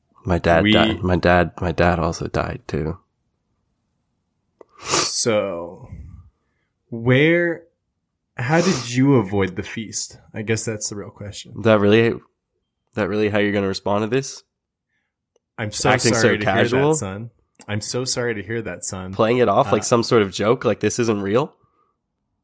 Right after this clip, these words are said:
Speaker 2: Well, shit, now you're making me feel bad.
Speaker 1: Yeah.
Speaker 2: I'm sorry.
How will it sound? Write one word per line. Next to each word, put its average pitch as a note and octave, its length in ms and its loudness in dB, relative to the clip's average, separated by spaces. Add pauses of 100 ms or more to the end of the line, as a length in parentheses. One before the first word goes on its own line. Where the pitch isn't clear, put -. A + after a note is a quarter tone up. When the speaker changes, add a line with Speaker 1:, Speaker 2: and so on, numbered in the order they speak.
(440)
Speaker 2:
Well, D#3 160 -4
shit, A3+ 320 -4
now D#3+ 120 -8
you're F3+ 140 -4
making F3+ 260 -4
me F3+ 100 -2
feel A3 240 -6
bad. C3 440 -4
Speaker 1:
Yeah. D#3+ 220 4
Speaker 2:
I'm E3+ 60 4
sorry. E3 680 -2